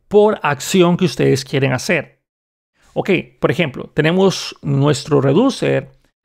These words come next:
que se llame on authentication change, por ejemplo. Ese on authentication, authentication change es un reducer que va a esperar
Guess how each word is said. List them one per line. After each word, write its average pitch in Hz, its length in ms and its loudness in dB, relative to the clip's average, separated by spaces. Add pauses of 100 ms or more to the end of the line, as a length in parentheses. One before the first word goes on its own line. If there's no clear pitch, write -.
(140)
que - 120 -4
se 160 100 -4
llame 170 640 0
on 160 460 -2
authentication 160 880 0
change, 139 640 -4 (220)
por 139 140 -2
ejemplo. 139 440 -4 (460)
Ese 170 300 0
on 156 300 0
authentication, 139 760 -2 (140)
authentication 151 720 -2
change 220 360 0
es 139 100 -2
un 151 80 -4
reducer 190 420 2
que 139 180 0
va 139 160 0
a 170 40 0
esperar 175 640 -2